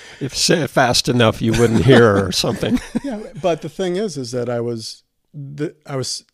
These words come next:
Speaker 2: depressed enough and could also feel the wisdom in it enough. And she looked at me and I looked at her and I just said,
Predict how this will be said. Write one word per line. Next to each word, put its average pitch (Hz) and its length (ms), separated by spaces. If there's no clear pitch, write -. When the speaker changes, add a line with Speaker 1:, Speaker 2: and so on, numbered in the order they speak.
Speaker 2:
depressed 151 640
enough 101 500
and 127 200
could - 140
also 135 380
feel 127 560
the 117 160
wisdom 117 480
in 90 100
it 87 280
enough. 95 500
And 117 200
she 120 460
looked 131 300
at 131 100
me 113 160
and 113 100
I 117 40
looked 107 260
at 104 80
her 107 200
and 113 100
I 104 60
just 98 220
said, 98 300